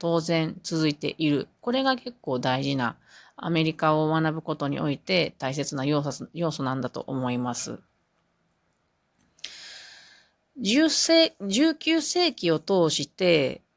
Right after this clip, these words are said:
開拓者の人たちは西へ西へと動いて、で、これは東海岸から西海岸へと開拓していったわけなんですね。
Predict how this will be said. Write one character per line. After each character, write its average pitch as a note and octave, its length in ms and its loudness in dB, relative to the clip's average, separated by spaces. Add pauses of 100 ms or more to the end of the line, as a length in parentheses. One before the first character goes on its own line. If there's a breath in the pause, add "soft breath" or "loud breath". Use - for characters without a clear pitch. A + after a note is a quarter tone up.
開 G#3 240 2
拓 G#3 220 -2
者 F3+ 140 2
の D#3 80 2
人 D3 140 -6
た D3 120 2
ち - 120 0
は C#3 260 2
西 D3+ 320 2
へ C#3 80 2
西 D3 300 0
へ D3 80 2
と C3 280 -4 (120)
動 D#3+ 420 4
い B2+ 140 0
て、 C3+ 580 -2 (800)
で、 B3+ 200 2
こ B3 180 -2
れ B3+ 80 2
は A#3+ 240 2 (120)
東 C#4 680 2
海 D4 460 4
岸 C#3+ 440 2 (380)
か A#3+ 200 4
ら E3 320 6
西 F3+ 420 2
海 A3+ 500 2
岸 C#3+ 380 2
へ G3+ 200 0 (240)
と D3 380 0 (240)
開 F#3 320 2
拓 F3+ 280 0
し - 100 0
て - 120 0
い F3+ 40 2
っ F3 80 -6
た C3 160 -2
わ C#3 120 0
け C#3+ 120 -4
な C3 140 -4
ん C3 40 -4
で A#2+ 80 -4
す C#3 140 -4
ね。 F#3+ 300 0